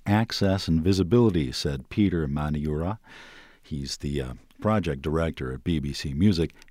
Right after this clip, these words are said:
"The vast majority of organizations have not tried to monetize their product," he said, "for the simple reason that there are very few with sufficient scale and impact to actually be able to make money.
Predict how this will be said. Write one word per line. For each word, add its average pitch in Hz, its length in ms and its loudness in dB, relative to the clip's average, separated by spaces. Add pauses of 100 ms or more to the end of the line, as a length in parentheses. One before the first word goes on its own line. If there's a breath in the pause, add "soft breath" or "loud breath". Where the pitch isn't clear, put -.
(140)
"The 95 80 2
vast 127 360 2
majority 110 540 2
of 87 140 0
organizations 98 840 0
have 73 80 -4
not 135 260 4
tried 156 280 -4
to 117 80 -4
monetize 123 640 -2
their 71 160 -2
product," 78 480 0
he 82 100 -6
said, 85 300 0 (340 loud breath)
"for - 80 -4
the 82 100 -2
simple 110 320 2
reason 87 380 2
that 80 160 0
there 82 160 0
are 80 160 -2
very 117 340 2
few 101 400 4
with 92 160 0
sufficient 80 460 -4
scale 85 400 0
and 78 100 2
impact 92 440 0
to 82 140 -8
actually 107 520 0
be 95 240 0
able 85 160 0
to 80 80 0
make 78 200 -2
money. 85 360 2